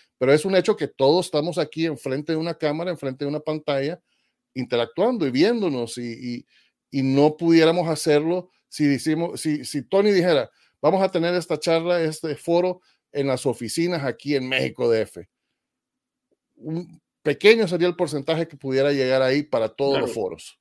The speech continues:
Speaker 2: claro,
Speaker 1: ¿verdad? Mientras
Speaker 2: claro.
Speaker 1: que esto nos permite hacer eso, y en la medida que sea más natural, o sea, qué interesante va a ser esto de aquí a unos cinco años,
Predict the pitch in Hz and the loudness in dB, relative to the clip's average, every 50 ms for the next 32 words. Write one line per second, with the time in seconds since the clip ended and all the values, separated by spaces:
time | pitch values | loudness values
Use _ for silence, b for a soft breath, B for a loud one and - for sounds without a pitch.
0 | _ _ _ - 151 117 113 117 101 98 98 101 110 - _ _ _ _ _ - | _ _ _ -10 -8 -6 -6 -6 -6 -8 -8 -10 -10 -12 _ _ _ _ _ -10
1 | 127 120 - 127 127 131 139 139 135 - 170 160 165 151 - - 123 113 120 143 | -8 -6 -4 -4 -4 -2 -4 -4 -2 -2 -2 -2 -2 -2 -2 -2 -2 0 -2 -2
2 | 190 202 - 175 156 - 160 135 135 135 - 160 165 139 151 143 139 135 127 127 | -2 -2 -4 -4 -4 -2 -2 -2 -2 -2 -4 -6 -8 -6 -4 -2 -2 -2 0 0
3 | 135 151 170 175 175 185 - - 170 151 139 139 131 135 151 160 170 175 175 - | 0 0 0 -2 -4 -6 -4 -2 -2 -2 -2 -2 -2 -2 -2 -2 -4 -8 -6 -6
4 | 170 147 - - - - - _ - - 127 113 - _ _ _ _ _ _ _ | -8 -8 -8 -12 -20 -20 -20 _ -6 -4 -4 -4 -6 _ _ _ _ _ _ _
5 | _ - - 156 175 185 - 196 190 180 - 190 185 190 - 180 160 165 185 190 | _ -2 0 0 2 2 2 2 2 2 0 0 -2 0 2 2 2 2 2 0
6 | 180 170 156 - 151 131 120 117 - 147 147 160 175 165 - 180 185 185 185 196 | 0 0 0 0 -2 -2 -4 -4 -4 -4 -4 -2 -4 -4 -4 -6 -6 -4 -2 0
7 | 185 165 147 156 190 208 - | 0 0 0 -2 -6 -8 -12